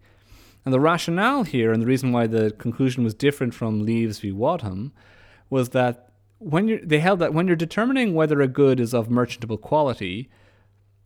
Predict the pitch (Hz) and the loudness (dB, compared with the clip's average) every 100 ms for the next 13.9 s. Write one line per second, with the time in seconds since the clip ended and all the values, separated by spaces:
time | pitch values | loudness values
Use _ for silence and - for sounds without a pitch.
0 | _ - 127 175 214 220 196 185 170 151 | _ -6 -2 -2 -4 -2 -2 0 -2 -2
1 | 143 131 139 123 117 117 113 117 - - | -4 -2 0 0 0 0 -2 -2 -4 -6
2 | 143 - 139 131 - 104 104 113 - - | -6 -4 -4 -4 -8 -8 -8 -10 -8 -4
3 | 131 127 - 113 - 147 - 123 - 101 | -4 -4 -6 -6 -4 -4 -4 -8 -6 -6
4 | 98 113 104 - 101 - 101 101 104 - | -4 -4 -4 -6 -10 -8 -10 -10 -12 -2
5 | 175 104 - - _ _ _ _ _ - | 0 0 -4 -16 _ _ _ _ _ -20
6 | _ 131 131 135 190 240 240 214 185 151 | _ -2 -2 0 2 2 0 -2 0 2
7 | 135 120 143 139 123 123 120 117 - - | 2 0 -4 -4 -4 0 0 -2 -6 -16
8 | - 123 - 139 - - 208 202 151 131 | -12 -12 -10 -12 -8 -2 0 0 0 -2
9 | 113 107 92 - - - 98 - - _ | -2 -4 -8 -10 -12 -8 -8 -10 -18 _
10 | _ _ _ _ - 127 131 131 131 156 | _ _ _ _ -4 2 4 2 2 0
11 | 143 139 147 170 180 151 139 131 131 127 | 2 2 4 4 2 2 2 2 -2 -2
12 | 123 123 123 - 123 110 104 - 113 117 | 0 0 -4 -6 -4 -4 -4 -6 -8 -6
13 | - 104 95 98 107 - 156 104 104 | -6 -6 -6 -10 -8 -4 -2 -4 -8